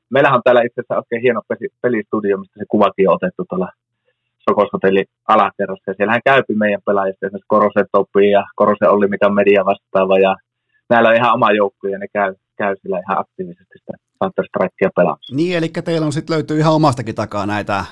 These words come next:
Speaker 2: C S-tähtiä, mut toi ei kyllä yllätä yhtään, että sä oot, ö, kainuulaisena alfana, sä oot nyt sitten ite vielä avikassa, elikkä tarkkuuskiväärissä,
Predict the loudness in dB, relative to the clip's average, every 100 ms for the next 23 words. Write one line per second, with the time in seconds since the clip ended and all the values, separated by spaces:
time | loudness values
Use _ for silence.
0 | -12 -4 -2 0 -2 -2 -2 -2 -4 -4
1 | -2 0 0 0 0 2 2 0 0 0
2 | -2 -4 -4 -8 -2 0 0 -2 -6 _
3 | _ _ -16 -8 -4 -2 -4 -6 -6 -6
4 | -8 -4 0 0 0 0 -2 -2 0 0
5 | 0 -4 -4 -2 -2 -2 -4 -6 -4 -4
6 | -4 -4 -4 -2 -2 -2 -2 -2 -4 -6
7 | -6 -8 -8 -6 -4 -4 -6 -8 -6 -4
8 | -4 -4 -8 -8